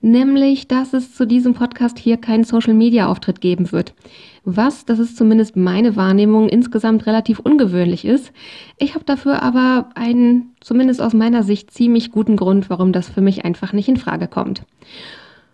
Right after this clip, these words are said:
Um das so ein bisschen erklären zu können, muss ich ein bisschen weiter ausholen und euch erstmal ein bisschen meine eigene Social-Media-Geschichte erzählen. Ich werde das auf jeden Fall an einigen Stellen kürzen, denn die gesamte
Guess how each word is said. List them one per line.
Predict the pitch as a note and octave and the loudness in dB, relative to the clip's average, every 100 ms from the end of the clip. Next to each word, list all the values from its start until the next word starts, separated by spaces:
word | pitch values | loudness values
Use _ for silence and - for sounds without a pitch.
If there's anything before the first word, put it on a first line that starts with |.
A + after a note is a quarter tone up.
| _ | _
Um | A#3+ | 0
das | C#4 C#4 | 0 2
so | |
ein | C#4 | 2
bisschen | C4 - | 0 -2
erklären | B3+ - B3+ C4 | -4 -2 0 0
zu | B3 | 0
können, | - G3+ A3 A3+ | -2 0 2 4
muss | G#3+ A3 | 4 2
ich | A3 | 0
ein | G#3+ | 0
bisschen | G3+ A3+ G3 | 0 0 0
weiter | G3 G3+ F#3 | 0 -2 -2
ausholen | G3+ - G3 F#3+ G3 G#3 | -2 -4 -2 0 2 2
und | G3+ | 0
euch | G3+ G3 | -2 -4
erstmal | G#3 G#3+ A3+ A3 | -6 -2 0 0
ein | G#3 | 0
bisschen | G#3 A3 - G#3+ G#3+ | -2 -4 -2 0 2
meine | G3+ G#3+ A3+ | 2 0 -2
eigene | B3+ C4+ B3+ | -2 0 0
Social-Media-Geschichte | G3 F#3+ F#3+ F#3 F#3 F#3 - F#3 - F#3+ F#3+ - | 0 -2 0 0 0 -4 -4 -6 -4 -4 -4 -6
erzählen. | G3 - F#3 F3 F3 F#3 - _ - - - _ _ _ _ _ _ _ | -12 -8 -6 -4 -4 -4 -6 _ -20 -20 -20 _ _ _ _ _ _ _
Ich | C4+ D4+ - | -2 -2 -2
werde | B3+ C4+ | -2 0
das | C4 | 0
auf | B3+ B3+ | 0 2
jeden | B3+ | 2
Fall | B3+ B3 A#3+ B3 A#3 A#3 | 2 2 2 2 2 0
an | A3 | -4
einigen | - A#3+ A#3+ | -2 2 2
Stellen | G#3+ A3 G#3 G#3+ | 0 0 0 0
kürzen, | - B3 C4+ - G#3 | 0 -2 0 0 2
denn | G#3 | 2
die | G#3+ | 2
gesamte | G3 F#3 G3+ B3 B3 A3 A3+ G#3+ | 2 2 2 2 4 2 2 -2